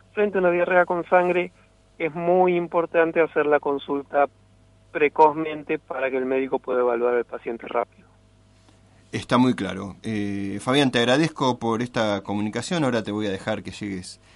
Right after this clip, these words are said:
Speaker 2: finalmente, seguramente después de un día agotador, a tu casa. Eh, te pido nada más como un pedido personal, un beso muy grande a mamá y a mis sobrinitos,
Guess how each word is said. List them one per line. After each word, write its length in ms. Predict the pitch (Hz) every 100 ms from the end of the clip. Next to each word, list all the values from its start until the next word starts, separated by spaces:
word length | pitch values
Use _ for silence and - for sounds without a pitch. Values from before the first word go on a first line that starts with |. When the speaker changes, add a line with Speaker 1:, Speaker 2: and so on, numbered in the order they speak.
| _
Speaker 2:
finalmente, 840 | - 120 127 143 131 127 120 104
seguramente 460 | 101 104 104 107 98
después 220 | 95 107
de 40 | 101
un 60 |
día 160 | 104 104
agotador, 440 | 95 90 95 107
a 80 | 101
tu 140 | 101
casa. 420 | - 180 185 170 180 - - - -
Eh, 200 | 95 95
te 300 | 92 110 104
pido 680 | - 139 135 110 107 104 104
nada 260 | 107 107 101
más 220 | 110 117
como 180 | 95 98
un 100 | 101
pedido 400 | 98 104 104 101
personal, 600 | 101 - 131 165 165 -
un 220 | 131 120
beso 240 | 131 -
muy 180 | 110 110
grande 480 | 113 117 117 107 101
a 340 | 101 101 98 98
mamá 400 | 110 160 214 247 _ _ _ _ _ -
y 300 | 113 110 107
a 120 | 101
mis 180 | 104 -
sobrinitos, 840 | 123 147 202 220 202 202 202